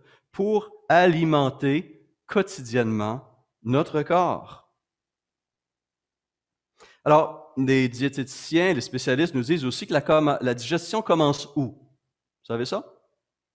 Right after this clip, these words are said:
Dans la bouche. La salive contient des enzymes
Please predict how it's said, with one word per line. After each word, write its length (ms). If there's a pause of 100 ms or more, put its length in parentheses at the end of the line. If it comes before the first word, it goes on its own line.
(140)
Dans 100
la 80
bouche. 360 (1300)
La 80
salive 520
contient 440
des 300
enzymes 640